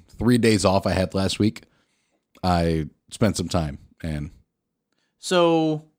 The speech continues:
Speaker 2: when we, when we each have our one hundred,
Speaker 1: Yeah.
Speaker 2: then we take it and then we're debating off
Speaker 1: I
Speaker 2: of each of those?
Speaker 1: No, I would say we'll put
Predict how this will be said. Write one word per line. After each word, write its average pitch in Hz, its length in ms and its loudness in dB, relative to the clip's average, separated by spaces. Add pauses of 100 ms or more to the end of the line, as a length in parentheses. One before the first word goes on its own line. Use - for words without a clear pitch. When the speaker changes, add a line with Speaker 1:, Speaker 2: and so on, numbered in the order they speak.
(680)
Speaker 2:
when 160 240 -2
we, 160 140 -2
when 160 240 -2
we 165 120 0
each 170 400 -4
have 139 400 -2
our 135 180 0
one 160 180 -6
hundred, 120 520 -10 (180)
Speaker 1:
Yeah. 98 180 0 (220)
Speaker 2:
then 156 240 -4
we 139 220 -4
take 247 440 -4
it 110 260 -8 (760)
and 147 220 -4
then 143 120 -4
we're 139 140 -2
debating 143 920 -2 (240)
off 147 260 2
Speaker 1:
I 165 40 0
Speaker 2:
of 143 120 -6
each 147 220 -4
of 143 160 -6
those? 160 440 -2
Speaker 1:
No, 101 180 4
I 98 160 2
would 156 200 0
say 101 460 2 (480)
we'll 120 140 0
put 151 380 2